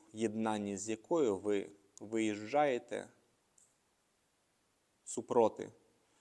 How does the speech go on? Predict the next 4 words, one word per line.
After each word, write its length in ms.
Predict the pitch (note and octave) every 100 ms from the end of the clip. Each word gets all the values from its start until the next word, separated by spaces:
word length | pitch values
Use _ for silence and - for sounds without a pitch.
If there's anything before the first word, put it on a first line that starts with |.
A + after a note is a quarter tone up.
| _ _ -
ворога 680 | A2 C3+ E3+ C#3+ A#2+ B2+ C3 - _ _ _ _ _ _
і 300 | - F3+ G3 E3 -
благополучно 880 | A2+ A2 G#2 A2 A2+ C#3 - A#2
його 420 | G2+ F2+ F2+ A2